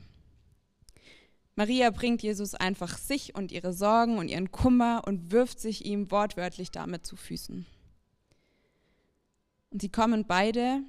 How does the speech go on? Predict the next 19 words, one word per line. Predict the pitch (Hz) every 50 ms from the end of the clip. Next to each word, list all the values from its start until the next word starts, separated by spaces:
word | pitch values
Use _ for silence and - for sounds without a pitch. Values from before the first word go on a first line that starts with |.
| - -
auf | 196 190 - -
ihre | 226 233 214 208 - -
Art | 196 185 196 202 190
vor | - - 190
Jesus, | 185 180 185 190 185 - - 220 240 247 - -
so | - 233 233 202
wie | 208 202
sie | - 202 208
sind | 202 - 190 185 190 196 - -
in | - 196 208
diesem | 190 190 185 - 185 180
dunklen | 175 180 190 185 - 185 185
Moment, | - - 95 - 170 180 185 - - -
mit | 214 220 240 - -
ihrer | 202 202 196 190
Trauer | 190 - - - 180 185 190 190 185 -
und | 190 185
ihrem | - 185 95 185
Kummer. | - - - - - - - 196